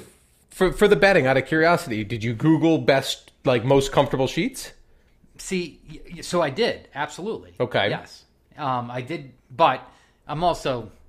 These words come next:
Speaker 2: extremely budget conscious, conscious
Speaker 1: It,
Speaker 2: when it
Speaker 1: sheets
Speaker 2: comes
Speaker 1: get
Speaker 2: to
Speaker 1: expensive
Speaker 2: something like that.
Speaker 1: fast.
Speaker 2: Yeah.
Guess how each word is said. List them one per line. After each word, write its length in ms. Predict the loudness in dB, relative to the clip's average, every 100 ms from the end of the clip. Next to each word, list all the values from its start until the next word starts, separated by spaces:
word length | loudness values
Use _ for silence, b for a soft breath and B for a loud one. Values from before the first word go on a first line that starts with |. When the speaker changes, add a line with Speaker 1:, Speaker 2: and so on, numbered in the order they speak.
| _ -20
Speaker 2:
extremely 400 | -12 -8 -8 -6
budget 340 | -4 -6 -10
conscious, 420 | -12 -14 -14 -20 -20 _ _ _
conscious 300 | -12 -12 -2
Speaker 1:
It, 40 | -2
Speaker 2:
when 100 | 0
it 40 | -4
Speaker 1:
sheets 220 | -4 -4
Speaker 2:
comes 40 | 0
Speaker 1:
get 60 | -2
Speaker 2:
to 60 |
Speaker 1:
expensive 320 | -2 -2 -2
Speaker 2:
something 260 | -2 -6 -4
like 240 | -2 -2
that. 140 | -4 -14
Speaker 1:
fast. 100 | -18 b b b
Speaker 2:
Yeah. 220 | -8 -8